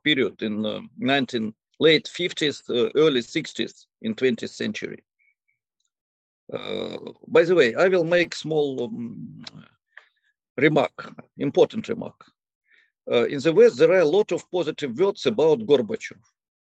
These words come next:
but I never heard positive words about Khrushchev. And in that period, we had the spring. We had much more freedom for culture, for science, for education.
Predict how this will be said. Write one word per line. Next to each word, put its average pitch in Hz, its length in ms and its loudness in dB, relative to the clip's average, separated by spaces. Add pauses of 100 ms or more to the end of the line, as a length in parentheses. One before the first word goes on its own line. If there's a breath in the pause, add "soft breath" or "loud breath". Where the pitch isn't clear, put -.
(580)
but 135 180 0
I 147 120 6
never 196 360 4
heard 175 400 0
positive 147 480 -4
words 208 300 4
about 147 300 4
Khrushchev. - 520 -8 (1400)
And 123 180 -2
in 139 140 0
that 226 200 6
period, 151 420 2
we 147 200 -4
had 196 180 0 (100)
the 151 380 0
spring. 165 460 0 (960)
We 151 160 -4
had 208 220 2
much 185 420 0
more 175 300 2
freedom 139 420 2
for 175 260 -4
culture, 139 480 -4
for 160 260 -2
science, 113 520 -2
for 156 220 0
education. 127 600 -4